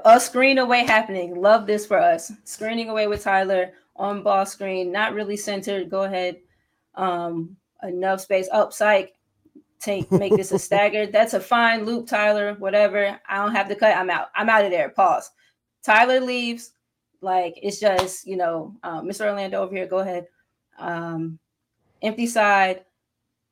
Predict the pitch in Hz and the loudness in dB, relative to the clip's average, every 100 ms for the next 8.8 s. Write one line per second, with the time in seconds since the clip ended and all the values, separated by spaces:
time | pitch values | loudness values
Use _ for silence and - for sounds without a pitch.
0 | _ 170 196 202 202 190 175 214 _ _ | _ -2 -2 0 0 2 0 -6 _ _
1 | _ - _ _ _ _ 170 233 262 226 | _ -20 _ _ _ _ -4 -2 0 2
2 | 208 190 240 233 233 240 214 214 196 185 | 0 0 -2 -2 -2 -4 4 6 6 4
3 | 233 196 175 - 254 254 233 233 233 214 | 0 0 0 0 -2 0 -2 0 -2 -2
4 | 202 202 160 156 170 185 - - - 208 | -2 -4 -6 -2 -2 -2 -8 -6 0 4
5 | 220 233 226 214 - - 185 - 208 196 | 4 2 -4 -8 -14 -10 -10 -4 0 0
6 | 233 226 220 208 175 180 190 196 214 196 | 0 -4 -6 -8 -4 -2 -2 -4 -6 -6
7 | 190 180 - 170 180 185 185 175 175 180 | -4 -6 -4 -6 -6 -2 0 0 -4 -8
8 | 170 170 165 165 196 196 175 185 | -8 -6 -4 -4 -4 -4 -6 -10